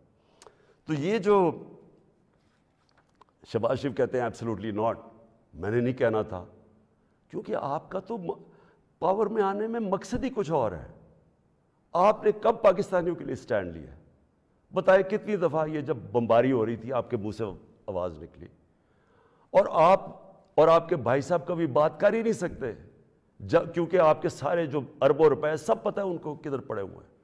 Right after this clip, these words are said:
और दूसरी चीज़ ये कहा कि "जी, ये, ये जो, ये जो डॉक्यूमेंट है ये ठीक ही नहीं है, अगर ये ठीक हो जाती तो आप हमारे साथ आ जाते।" तो आज नेशनल सिक्योरिटी कमिट-, अ, पार्लियामेंट की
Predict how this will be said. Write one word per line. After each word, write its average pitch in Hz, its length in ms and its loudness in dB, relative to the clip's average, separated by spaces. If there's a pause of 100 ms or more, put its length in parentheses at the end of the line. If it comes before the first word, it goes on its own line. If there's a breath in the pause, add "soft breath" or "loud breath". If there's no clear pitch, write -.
(760 soft breath)
और 143 100 -4
दूसरी 170 320 -4
चीज़ 156 280 -4
ये 160 120 2
कहा 147 440 0
कि 131 180 -6
"जी, 127 160 -6
ये, 127 440 -4
ये 113 120 -8
जो, 107 360 -8 (880)
ये 113 120 -2
जो 110 100 -2
डॉक्यूमेंट 123 600 0
है 110 160 -4
ये 113 80 -4
ठीक 110 240 -8
ही 139 80 -10
नहीं 117 200 -6
है, 98 180 -12 (380 soft breath)
अगर 127 220 2
ये 131 80 0
ठीक 135 280 -2
हो 139 120 -4
जाती 120 260 -4
तो 113 120 -6
आप 104 260 2
हमारे 101 260 0
साथ 120 240 -4
आ 113 60 -4
जाते।" 101 300 -12 (840)
तो - 140 -14
आज 131 380 4
नेशनल 123 460 -4
सिक्योरिटी 123 520 -8
कमिट-, 110 460 -8
अ, 98 180 0
पार्लियामेंट 110 600 -2
की 95 460 -12